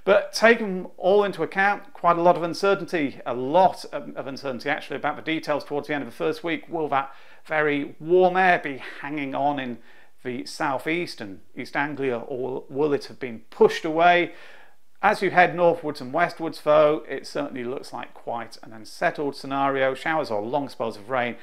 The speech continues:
and the likelihood is those wet conditions will be pushing down into the southeast, if not at this point, then in the days which follow. So that leads me nicely into the second week.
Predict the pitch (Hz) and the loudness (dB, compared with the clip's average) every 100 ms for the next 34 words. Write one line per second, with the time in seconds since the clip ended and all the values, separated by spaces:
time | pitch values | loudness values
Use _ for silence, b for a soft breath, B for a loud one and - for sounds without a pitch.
0 | B B - - 143 156 185 208 220 220 | B B -10 -6 -4 -2 0 2 4 2
1 | 208 139 180 170 170 160 147 147 - 120 | 2 0 0 0 0 0 0 0 -4 -10
2 | 120 - - 156 165 165 170 147 - 123 | 0 0 0 -8 -8 -8 -8 -8 -8 -10
3 | 117 151 147 143 139 - 196 - 139 127 | -2 0 0 -2 -6 -8 -14 -12 -14 -8
4 | 127 127 131 131 B B - 131 120 113 | -4 -4 -6 -10 B B -12 -12 -10 -12
5 | 120 - - 131 120 - 135 120 - 107 | -12 -14 -10 -6 -6 -6 -8 -8 -12 -12
6 | 147 190 190 - - 143 165 - - 156 | -2 2 2 2 -10 -8 -8 -8 -4 -2
7 | 160 131 131 127 - 117 113 - 110 113 | -2 -6 -8 -10 -14 -14 -14 -10 -10 -10
8 | 98 - - - - - 175 170 143 120 | -12 -14 -14 -14 -18 0 2 4 4 2
9 | 107 B B B - - 196 202 190 160 | -2 B B B -14 4 8 10 10 6
10 | - - 139 160 214 - 165 170 170 147 | 2 -8 -4 2 2 2 -4 -2 -2 -6
11 | - 139 147 147 139 135 160 208 196 - | -12 -10 -4 -4 -4 -8 -4 -4 -4 -6
12 | 151 151 - 151 139 - 117 127 - - | -6 -6 -8 -8 -8 -10 -10 -10 -10 -14
13 | - 190 190 143 117 190 240 - | -4 -4 -2 -6 0 0 0 -8